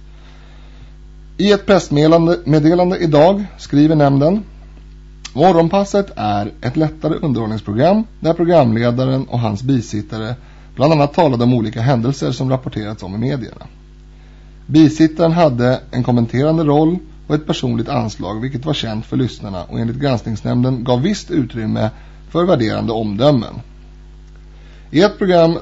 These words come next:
talade programledaren och hans bisittare om olika händelser som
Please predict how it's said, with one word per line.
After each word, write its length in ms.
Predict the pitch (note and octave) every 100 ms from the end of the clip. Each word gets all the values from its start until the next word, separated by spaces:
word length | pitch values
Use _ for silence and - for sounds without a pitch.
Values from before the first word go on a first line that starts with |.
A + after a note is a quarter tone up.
| -
talade 320 | D3 C3+ C3
programledaren 600 | C3+ C#3 A#2 A2+ A2+ A#2+
och 60 | A2+
hans 180 | G#2+
bisittare 580 | A#2 B2+ G#2+ A2 - A2
om 120 | A2+
olika 300 | C3 A#2+ A2
händelser 500 | A#2+ C#3 A2 A2 A2+
som 220 | A2 A2+